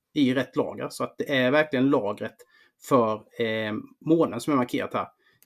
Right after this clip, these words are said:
Jag kan göra fel och stå i lager två här av misstag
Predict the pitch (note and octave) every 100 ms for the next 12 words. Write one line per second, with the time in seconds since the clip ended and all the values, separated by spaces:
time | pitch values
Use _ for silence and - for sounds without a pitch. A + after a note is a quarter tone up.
0 | _ C#3 C#3 F3 E3 D#3+ - E3 D3+ F3
1 | - - D3+ C3+ C3 C3+ - D#3+ F#3 F3
2 | B2 - _ _ _ C#3+ C#3 F3 - B2
3 | E3+